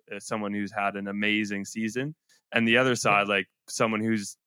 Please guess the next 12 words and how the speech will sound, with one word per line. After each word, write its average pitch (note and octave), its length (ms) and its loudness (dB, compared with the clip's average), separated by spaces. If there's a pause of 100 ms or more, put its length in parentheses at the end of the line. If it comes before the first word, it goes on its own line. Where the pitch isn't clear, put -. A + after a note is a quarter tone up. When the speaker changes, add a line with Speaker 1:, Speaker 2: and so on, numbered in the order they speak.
(360)
Speaker 1:
dreading A#2 760 0
twelve G#2+ 540 0
weeks G2+ 240 -4
of G2 80 -10
training G2+ 440 -2
'cause F#2+ 180 -10
their G2 120 -12
season's G2 500 -10
just - 220 -14 (560)
been G2 180 -4
trash. - 520 -6 (760)
Speaker 2:
Yeah. E3+ 320 0